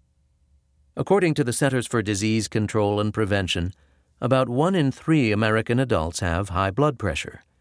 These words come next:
Blood pressure is a measure of how hard your blood is pushing on the sides of vessels as it moves through your body.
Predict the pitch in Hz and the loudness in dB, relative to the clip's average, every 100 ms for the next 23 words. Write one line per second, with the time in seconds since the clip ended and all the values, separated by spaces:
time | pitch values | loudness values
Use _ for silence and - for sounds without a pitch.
0 | _ _ _ _ _ _ - 139 175 151 | _ _ _ _ _ _ -2 0 0 0
1 | 95 - 104 95 104 98 98 107 101 90 | -2 0 -2 -2 -2 -2 0 0 0 -2
2 | 87 98 85 98 98 87 127 117 101 95 | -2 -4 -4 -2 -2 0 0 2 0 -4
3 | 90 104 92 98 98 87 - 151 - 92 | -4 0 0 0 -2 -4 -2 -2 0 -4
4 | 92 92 95 92 - 131 127 104 95 90 | -2 -2 -4 -4 -2 0 0 -2 -6 -4
5 | 113 147 - 73 73 80 80 92 104 101 | -2 -2 -2 -6 -6 -6 -6 -4 -2 -2
6 | 92 101 92 82 87 120 113 - - | -4 -6 -6 -4 -4 -2 -2 -6 -16